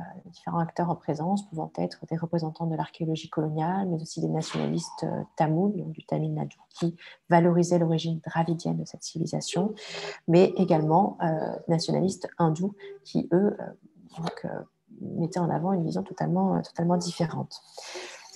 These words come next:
Les vestiges de la civilisation de l'Indus se sont d'autant plus facilement prêtés à ce type d'appropriation politique variée que les sceaux, euh, qui sont parvenus jusqu'à nous n'étaient pas déchiffrés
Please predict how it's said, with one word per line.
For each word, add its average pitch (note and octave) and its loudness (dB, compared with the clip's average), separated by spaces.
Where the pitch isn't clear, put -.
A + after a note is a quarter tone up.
Les F3+ 8
vestiges G#3 6
de G3+ 6
la F3 6
civilisation G3 2
de G3+ 4
l'Indus F#3 2
se G3+ -6
sont G3 -2
d'autant G#3 4
plus G#3+ 2
facilement G#3+ 0
prêtés G#3 2
à G3+ 2
ce - -4
type - -2
d'appropriation F#3+ -2
politique - -2
variée F3+ 2
que G3+ 2
les G3 4
sceaux, A3+ 4
euh, D#3+ 4
qui - -6
sont G3 4
parvenus G3 4
jusqu'à F#3+ -2
nous G#3 2
n'étaient F3+ 2
pas G3+ 2
déchiffrés G3 -2